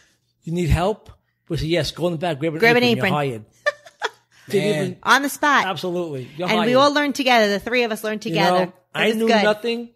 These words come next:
Speaker 2: She knew less.
Speaker 1: <laughs>
Speaker 2: My wife knew less than that. So it's a good learning experience for us.
Speaker 3: Well, that, that brings me to what you were saying before. You were saying that you're doing all the, all the butcher, all the
Speaker 1: Mm-hmm.
Speaker 3: butchery, everything else. To that point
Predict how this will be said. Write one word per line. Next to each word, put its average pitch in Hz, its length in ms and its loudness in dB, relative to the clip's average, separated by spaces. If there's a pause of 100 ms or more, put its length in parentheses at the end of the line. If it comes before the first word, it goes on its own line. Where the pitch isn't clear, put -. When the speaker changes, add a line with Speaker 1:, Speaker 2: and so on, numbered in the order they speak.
(340)
Speaker 2:
She - 280 -4
knew 214 160 2
less. 196 560 2 (280)
Speaker 1:
<laughs> - 280 -12
Speaker 2:
My 277 120 2
wife 208 320 2
knew 196 160 0
less 208 260 2
than 190 160 -4
that. 202 280 -2
So 165 300 0 (540)
it's - 80 -20
a 156 40 -10
good 190 180 4
learning 196 340 4
experience 143 600 -2
for 143 120 -6
us. - 380 -6
Speaker 3:
Well, 156 180 4
that, 156 340 0
that 147 220 2
brings 156 220 -2
me 143 120 2
to 143 200 2
what 135 320 2
you 147 100 4
were 131 80 4
saying 131 260 2
before. 175 340 2
You 123 120 2
were 123 80 -2
saying 123 260 -2
that 117 120 -4
you're 127 140 0
doing 123 440 0 (200)
all 131 200 4
the, 127 140 0 (140)
all 127 200 0
the 127 140 0
butcher, 123 680 0 (360)
all 170 120 6
the 170 80 6
Speaker 1:
Mm-hmm. 151 60 2
Speaker 3:
butchery, 127 420 2
everything 123 380 -2
else. 143 300 2 (440)
To 143 120 0
that 156 300 2
point 180 400 0